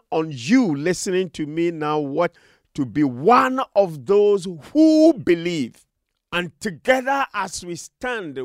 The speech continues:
we will bring the sign of the disappearance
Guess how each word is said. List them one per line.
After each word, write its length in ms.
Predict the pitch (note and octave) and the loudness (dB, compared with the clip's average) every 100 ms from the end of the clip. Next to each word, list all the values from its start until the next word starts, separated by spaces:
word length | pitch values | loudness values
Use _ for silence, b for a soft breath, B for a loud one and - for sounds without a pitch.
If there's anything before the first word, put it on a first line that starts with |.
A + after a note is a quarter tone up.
| B2 | -10
we 160 | C3 D3+ | -10 -10
will 300 | C#3+ C#3 C#3 A2+ F#2+ - | -10 -12 -14 -14 -20 -10
bring 500 | G3 A3+ C4+ B3 G3 E3 D3+ _ _ _ _ _ _ _ | -4 -2 -2 -4 -8 -8 -8 _ _ _ _ _ _ _
the 200 | A2+ F#3 | -6 -6
sign 720 | - - B3+ B3 B3 G#3+ F#3 | -6 -6 -2 0 -2 -4 -8
of 320 | F3+ F#3 D3+ | -6 -6 -4
the 100 | F3+ | -8
disappearance 1200 | D3+ F3 - F#3+ - B3+ B3+ A#3 A3 F3+ C#3+ B2+ | -8 -8 -6 -6 -4 2 2 2 -4 -4 -10 -12